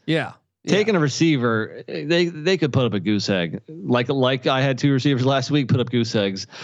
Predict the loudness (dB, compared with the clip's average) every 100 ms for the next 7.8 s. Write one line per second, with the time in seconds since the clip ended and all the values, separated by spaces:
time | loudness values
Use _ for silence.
0 | -14 -2 0 2 2 0 0 0 2 2
1 | 0 0 2 2 0 -6 0 0 2 0
2 | 2 2 2 -2 -6 0 0 0 -2 -2
3 | -2 -2 0 2 2 0 0 -2 0 0
4 | 2 2 0 0 0 0 0 2 2 2
5 | 2 2 0 0 0 0 0 0 -2 -2
6 | -2 0 0 0 0 -2 -2 0 0 0
7 | 0 2 2 2 2 2 0 -2